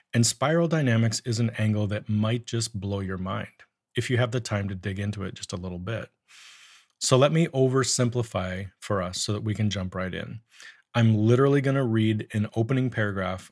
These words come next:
from Wikipedia just to help summarize. So here we go. Spiral dynamics is a model of evolutionary development of individuals, organizations, and societies.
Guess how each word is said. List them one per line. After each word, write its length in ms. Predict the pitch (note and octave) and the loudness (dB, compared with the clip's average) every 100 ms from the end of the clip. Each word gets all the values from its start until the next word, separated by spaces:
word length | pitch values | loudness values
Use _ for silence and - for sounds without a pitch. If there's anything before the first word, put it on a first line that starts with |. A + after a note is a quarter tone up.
| _ | _
from 240 | - G#2+ | -6 -4
Wikipedia 720 | G#2 F#2 F2+ F#2+ E2 D2 G#2+ - _ | -4 -8 -8 -8 -6 -8 -10 -14 _
just 220 | G2 - | -8 -6
to 80 | G2 | -6
help 200 | F#2+ - | -8 -6
summarize. 580 | F#2+ F2+ E2+ - - - _ _ _ - | -6 -4 -6 -6 -10 -12 _ _ _ -14
So 160 | - | -6
here 120 | G2 G#2+ | -2 -2
we 100 | G2 | -2
go. 240 | D#2+ - _ _ _ - - - - - | -6 -8 _ _ _ -20 -20 -20 -20 -12
Spiral 480 | - - A#2+ D3+ D#3 | -8 0 2 4 4
dynamics 680 | D#3 D#3 A#2+ F#2 G2+ - - - | 4 4 2 0 -4 -6 -4 -2
is 160 | G#2+ | 0
a 140 | G#2+ G#2+ | 0 0
model 520 | G2+ G2 A2 C3+ C3 | 0 0 -2 -2 -4
of 260 | A#2 G#2 - | -4 -4 -4
evolutionary 640 | B2 C3+ C#3 B2+ - B2 B2 | -4 0 0 0 -2 -2 -2
development 760 | A2 G2+ A2 A2 A2 A2+ A2 - | -4 -4 -2 -2 -2 -4 -6 -6
of 360 | G#2 G2+ G2+ - - | -6 -4 -6 -12 -8
individuals, 720 | G2 F#2+ F#2+ D#3 F3+ F#3 - _ _ _ _ G#2+ | -6 -4 -6 -2 0 -2 -6 _ _ _ _ -6
organizations, 760 | G2+ F#2+ F2+ B2+ C#3 C3+ C3+ - _ _ _ | -4 -4 -2 -2 -2 -6 -8 -14 _ _ _
and 120 | G#2 G2 | -6 -2
societies. 600 | A2 G2 F#2+ - - | -2 -2 -4 -6 -12